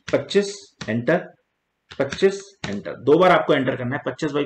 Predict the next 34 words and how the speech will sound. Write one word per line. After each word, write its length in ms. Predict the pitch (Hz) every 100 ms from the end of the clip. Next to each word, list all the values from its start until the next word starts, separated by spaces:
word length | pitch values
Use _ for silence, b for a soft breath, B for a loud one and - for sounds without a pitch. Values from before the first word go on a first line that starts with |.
| 139
पच्चीस 280 | - 110
का। 140 | - 87 _ _
ठीक 160 | 120 123
है, 60 | - 113
एक, 200 | 139 135 _ _ _ _ _ _ _ _ _ _ -
दो, 260 | 117 - - _ _
ये 60 | 110 -
पच्चीस 260 | 127 180 151
by 140 | 156 156
पच्चीस 320 | 135 - 139
का 120 | 143
जो 140 | 131 127
है, 180 | 127 127
ये 100 | 143
chamfer 380 | 117 107 - - _ -
लग 180 | 101
गया 160 | 85 73
आपका। 320 | - - - - _ _ _ _ _
ठीक 160 | 120
है, 80 | 196 - - _ _ _ _ _ _ _ _ _ _ _
अब 240 | 170 202 - - _ _ _ _ _ _
फिर 100 | 127
से 140 | 117 147
मैं 80 | 143
दिखा 200 | 135 143
देता 140 | 147
हूं 100 | 147
आपको, 300 | 139 - 214 _ _ _ _ -
यहां 160 | 110
पर 160 | 110 131
chamfer 320 | 127 120 131
पे 80 | 131
click 180 | 143 135
किया, 200 | 156 170